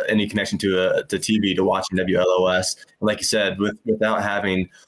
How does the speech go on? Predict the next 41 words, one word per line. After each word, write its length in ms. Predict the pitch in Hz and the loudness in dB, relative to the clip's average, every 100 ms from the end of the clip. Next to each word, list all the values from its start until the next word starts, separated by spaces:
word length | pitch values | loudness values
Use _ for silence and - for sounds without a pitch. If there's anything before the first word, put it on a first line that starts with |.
| _ | _
widespread 540 | 95 98 - 110 95 95 | -2 -2 -2 -2 -2 0
usage 400 | 104 98 92 - | 0 0 0 0
of 100 | 95 | 0
noaa 240 | 98 95 | 2 2
weather 220 | 92 90 | 2 2
radios, 480 | 92 101 95 87 82 | 0 0 2 2 2
they 120 | 95 | 0
were 180 | 98 90 | 0 -2
completely 680 | - 87 - 131 127 95 92 | -6 -12 -4 -2 0 0 -2
without 320 | 87 95 92 98 | 0 0 0 0
any 120 | 95 | 0
means 280 | 92 92 85 | 0 -2 -4
of 140 | - | -8
communication, 760 | 98 90 90 92 92 90 90 90 - - _ - | -4 -4 -2 -2 -4 -4 -8 -8 -16 -20 _ -2
uh, 240 | 90 85 | 2 4
or, 240 | 90 107 | 4 4
or 280 | 104 101 95 101 | 4 2 0 -2
receiving, 680 | 92 - 113 101 92 87 80 - _ _ - | -4 0 0 2 0 -2 -6 -20 _ _ -2
uh, 200 | 80 76 | 0 0
severe 420 | - 104 101 101 | -2 -2 0 2
weather 300 | 95 92 95 | 2 2 2
alerts. 600 | 92 90 92 90 - - | 2 2 2 0 -2 -6
Uh, 320 | - - - - | -6 -6 -4 0
that, 200 | 117 117 | 0 2
that's 220 | 113 - | 0 0
a 60 | |
horrible 440 | 101 131 135 110 107 | -2 0 0 0 0
combination. 640 | 107 95 92 104 110 95 | 0 0 0 0 0 0
We 80 | 98 | 0
never 140 | 98 | 2
wanna 120 | 95 | 0
see 220 | 92 95 90 | 0 0 0
it 60 | |
go 140 | 98 92 | 0 0
through 160 | 110 | 0
anywhere, 380 | 107 98 95 92 | 2 2 2 0
but 120 | 87 | -2
especially 420 | 85 - 123 120 104 | -4 -2 -2 0 2
in 80 | |
that 200 | 101 - | 2 0
back 340 | 101 104 - | -2 -4 -6